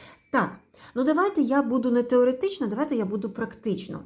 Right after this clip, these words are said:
О, як в житті я проводжу дослідження, так і тут я буду його проводити. Перед тим, як побудувати рівняння регресії, я взагалі ставлю питання, а варто мені витрачати час і будувати це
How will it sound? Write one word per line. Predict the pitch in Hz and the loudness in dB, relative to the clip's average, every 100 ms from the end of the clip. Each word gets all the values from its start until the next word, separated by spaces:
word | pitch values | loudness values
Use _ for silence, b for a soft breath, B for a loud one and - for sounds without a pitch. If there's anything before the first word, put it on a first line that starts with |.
| - - | -12 -8
О, | 185 | -6
як | 185 190 247 247 - | -2 2 4 2 -6
в | 185 | -6
житті | 202 202 - 196 | -6 -6 -2 -2
я | 175 | -2
проводжу | - 180 185 185 185 | -4 -6 -4 -2 -4
дослідження, | - - 277 370 302 233 185 185 B B B B | -8 -6 -2 -2 0 0 0 -2 B B B B
так | 277 311 311 - | -2 -2 -2 -6
і | 226 214 | -4 -2
тут | 214 277 254 | -2 -4 0
я | 190 | -2
буду | 196 220 | 0 0
його | 208 175 185 | 0 0 -2
проводити. | 180 190 170 175 175 151 - _ _ B B | -2 -4 -2 -4 -4 -8 -14 _ _ B B
Перед | 240 262 | -2 0
тим, | 359 370 | 0 2
як | 302 | 0
побудувати | - 226 233 240 247 233 208 | -2 -6 -2 0 0 0 0
рівняння | 208 208 180 170 | 0 0 -2 -2
регресії, | 175 185 277 403 - 196 165 B B | -4 -2 -2 -2 0 0 0 B B
я | 185 269 | -2 0
взагалі | 330 311 285 269 | 2 0 0 -2
ставлю | 269 247 240 | -4 -4 -2
питання, | 240 233 233 226 220 - | -4 -4 -2 -2 -2 -4
а | |
варто | 220 320 - 262 | -4 -4 -2 0
мені | 233 226 233 214 | 2 2 2 2
витрачати | 196 196 - 214 185 185 | -2 -6 -8 -6 -6 -6
час | 277 311 339 | -4 -4 -2
і | 196 | -4
будувати | 214 226 233 208 170 | -2 0 0 0 -4
це | 170 180 156 | -4 -4 -4